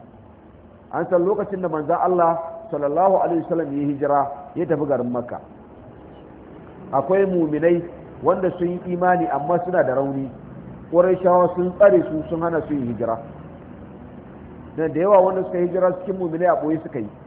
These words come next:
Sako wanda aka samu an tsare su, wasu ma an sa musu mari, an hana su yin hijira. Akwai mataye, tunda a lokacin ba a raba auren su ba, akwai matayen da su kuma suna da rauni, su ma an tsare su, suna so su bi manzon Allah, an hana su.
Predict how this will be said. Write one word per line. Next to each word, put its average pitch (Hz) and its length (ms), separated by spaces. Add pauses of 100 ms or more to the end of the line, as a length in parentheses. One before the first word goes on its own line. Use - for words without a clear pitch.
(460)
Sako 139 240
wanda 202 200
aka 190 180
samu 185 340
an 196 220 (100)
tsare 214 300 (100)
su, 175 160 (480)
wasu 196 240
ma 196 160
an 202 140
sa 196 100
musu 185 260
mari, 160 260 (100)
an 175 100
hana 180 260
su 156 60
yin 127 180
hijira. 104 220 (580)
Akwai 202 340
mataye, 202 640 (500)
tunda 196 280
a 160 40
lokacin 185 420
ba 151 220
a 143 40
raba 170 460
auren 185 420
su 147 80
ba, 143 420 (300)
akwai 190 300
matayen 196 400
da 165 140
su 175 160
kuma 175 220
suna 190 220
da 147 120
rauni, 165 400
su 196 120
ma 196 300
an 196 180 (100)
tsare 226 340
su, 175 140 (120)
suna 185 200
so 185 120
su 160 100
bi 165 80
manzon 151 280
Allah, 143 260
an 123 100
hana 120 140
su. - 200